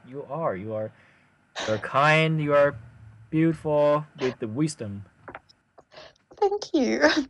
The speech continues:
Speaker 2: Uh, I mean, okay. Thank you.
Speaker 1: No.
Speaker 2: But
Speaker 1: No, no, it's, now it's time for me to compliment you.
Speaker 2: You know, maybe I'm kind, but I would say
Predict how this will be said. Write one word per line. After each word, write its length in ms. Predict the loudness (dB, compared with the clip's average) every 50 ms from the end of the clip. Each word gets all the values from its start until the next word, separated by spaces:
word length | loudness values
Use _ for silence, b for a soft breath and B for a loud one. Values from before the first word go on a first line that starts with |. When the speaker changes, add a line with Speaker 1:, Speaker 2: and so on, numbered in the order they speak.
| _ _ -2
Speaker 2:
Uh, 300 | 2 2 4 4 4 4
I 40 | 4
mean, 200 | 4 4 2 2 B B B B B -8
okay. 240 | -6 -6 -6 -6 -8 B B B B B B B B _ _ _ _ _ _ -20 -20 -20 -20 -20 -20 -12 -4
Thank 300 | 0 2 2 2 2 0
you. 260 | 0 0 2 0 0 -4 -10 -16 _ -14
Speaker 1:
No. 300 | -8 -4 -2 -2 -2 -4 -8 -14 _ _ _ 6
Speaker 2:
But 220 | 8 8 8 6
Speaker 1:
No, 180 | 4 0 0 0
no, 220 | -2 -6 -10 -8 -8
it's, 280 | -8 -8 -8 -10 -14 -16 _
now 240 | 0 2 4 6 6
it's 160 | 4 2 0
time 400 | -4 -2 0 0 0 0 -2 -6 -12 _ _ _ _
for 120 | -8 -6
me 160 | -6 -6 -8 -10
to 180 | -12 -14 -16
compliment 540 | -14 -12 -12 -12 -12 -14 -16 -16 -16 -16 -16 -16
you. 160 | -16 -16 -16 -18 -18 _ _ _ _ _ _ _ _ _ _ _ _ _ -4
Speaker 2:
You 160 | 0 2 4
know, 500 | 4 6 6 4 4 4 2 -2 -4 -6 -14 _ _ _ _ _ _ _ _ _ _ _ -2
maybe 260 | 0 2 2 2 2
I'm 200 | 2 2 2 2
kind, 640 | -2 -4 -4 -2 0 0 0 -2 -4 -6 -8 -8 -6 -4
but 280 | -4 -4 -4 -6 -14 _ _ _ _ _ 0
I 120 | 2 2
would 180 | 2 2 0 -4
say 580 | -6 -10 -8 -4 -2 0 0 2 0 0 -2